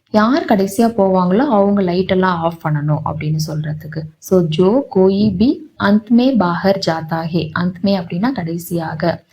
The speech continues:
பாஹர் ஜாத்தா ஹே அப்படின்னா, பாஹர் அப்படின்னா வெளியில, போறாங்களோ, ஜாத்தா ஹே. உசே அப்படின்னா அவர்கள், லைட் பந்த் கர்னா ஹோங்கே, அவர்கள் லைட்டை அணைக்கணும், பந்த் கர்னா ஹோங்கே அப்படின்றத சொல்லணும். யாருக்கு இந்த கேக் பிடிக்குமோ அவங்க இன்னொரு பீஸ் எடுத்துக்கலாம் அப்படின்னு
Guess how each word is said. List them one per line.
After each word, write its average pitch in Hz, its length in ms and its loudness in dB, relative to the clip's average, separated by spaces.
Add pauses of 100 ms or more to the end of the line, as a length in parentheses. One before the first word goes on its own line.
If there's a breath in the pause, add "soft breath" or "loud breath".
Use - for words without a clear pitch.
(380 loud breath)
பாஹர் 180 360 4
ஜாத்தா 170 440 0
ஹே 180 200 2
அப்படின்னா, 165 280 -2 (100)
பாஹர் 175 340 0
அப்படின்னா 165 300 -4
வெளியில, 160 480 -2
போறாங்களோ, 160 560 2
ஜாத்தா 156 300 -4
ஹே. 160 280 -6 (360 loud breath)
உசே 190 340 0
அப்படின்னா 165 220 -4
அவர்கள், 160 560 -2
லைட் 220 400 2
பந்த் 175 300 0
கர்னா 180 320 0 (120)
ஹோங்கே, 220 400 2
அவர்கள் 180 460 -4
லைட்டை 185 360 0 (120)
அணைக்கணும், 170 440 -4
பந்த் 185 240 0
கர்னா 190 340 0 (180)
ஹோங்கே 190 480 2
அப்படின்றத 175 680 -4
சொல்லணும். 170 320 -4 (640 loud breath)
யாருக்கு 247 500 2
இந்த 196 140 2
கேக் 220 400 0
பிடிக்குமோ 185 320 2
அவங்க 269 280 2
இன்னொரு 202 360 2
பீஸ் 180 340 -6
எடுத்துக்கலாம் 151 540 -4
அப்படின்னு 165 320 -4